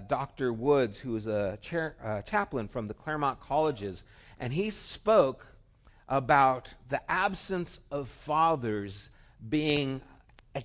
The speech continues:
key to the problem in some of the communities. And if we don't resolve what is causing this problem,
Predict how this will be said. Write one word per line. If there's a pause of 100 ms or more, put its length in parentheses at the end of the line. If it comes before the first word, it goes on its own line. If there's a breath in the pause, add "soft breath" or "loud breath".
key
to
the
problem (220 soft breath)
in
some
of
the
communities. (1200)
And
if
we
don't
resolve
what
is
causing
this
problem,